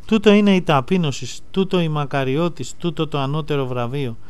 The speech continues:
Τριάντα πέντε. Όταν ειδείς ή ακούσεις ότι κάποιος μέσα σε ολίγα έτη απέκτησε πολύ μεγάλη απάθεια, να ξέρεις ότι δεν ευάδισε άλλη, αλλά τούτη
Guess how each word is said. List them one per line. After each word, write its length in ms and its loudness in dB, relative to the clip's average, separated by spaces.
Τριάντα 380 4
πέντε. 280 0
Όταν 320 2
ειδείς 300 0
ή 80 0
ακούσεις 500 -2
ότι 200 -2
κάποιος 420 -4
μέσα 280 -2
σε 160 -4
ολίγα 360 -2
έτη 340 -4
απέκτησε 600 0
πολύ 280 0
μεγάλη 460 0
απάθεια, 580 -2
να 160 0
ξέρεις 580 2
ότι 420 -2
δεν 260 2
ευάδισε 580 2
άλλη, 380 2
αλλά 380 0
τούτη 440 -2